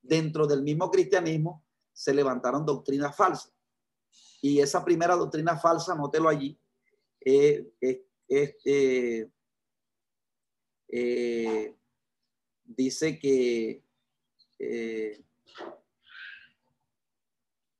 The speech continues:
eh, dice contra la acusación de los judíos,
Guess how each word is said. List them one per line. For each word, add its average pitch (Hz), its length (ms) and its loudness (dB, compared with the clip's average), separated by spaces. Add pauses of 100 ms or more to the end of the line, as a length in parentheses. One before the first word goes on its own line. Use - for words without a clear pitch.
(460)
eh, 113 880 -2 (520)
dice 151 680 -2
contra 135 380 -2
la 131 80 0
acusación 131 540 -2
de 165 80 0
los 160 120 2
judíos, 143 640 -2